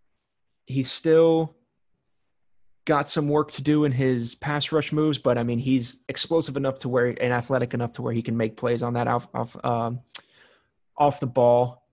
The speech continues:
linebacker. He's a great blitzer. Um, he gets to the quarterback really, really fast. He's got great instinct for the game. He's, uh, he's very solid. He didn't play last year. Again, it's very, I, it,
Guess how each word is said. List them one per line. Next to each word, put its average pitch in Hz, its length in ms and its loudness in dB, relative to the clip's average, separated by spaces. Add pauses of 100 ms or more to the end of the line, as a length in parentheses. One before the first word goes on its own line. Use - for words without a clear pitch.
(120)
linebacker. 110 580 0 (380)
He's 120 160 -4
a 123 40 -2
great 147 300 4
blitzer. 147 440 0 (600)
Um, 110 640 0 (1160)
he 135 120 -6
gets 143 260 2
to - 60 -14
the 151 60 0
quarterback 135 360 0
really, 139 180 2
really 135 160 2
fast. 123 360 0
He's - 80 -10
got 117 140 0
great 131 200 0
instinct 123 340 -6
for - 60 -12
the 120 60 -4
game. 123 480 0 (1120)
He's, 156 260 0
uh, - 140 0
he's 160 240 2
very 202 220 4
solid. 180 380 0
He 120 80 0
didn't 196 200 4
play 165 180 2
last 151 280 0
year. 143 300 -2 (220)
Again, 131 320 0
it's 127 140 -4
very, 131 420 2
I, 113 120 -2
it, 131 320 -4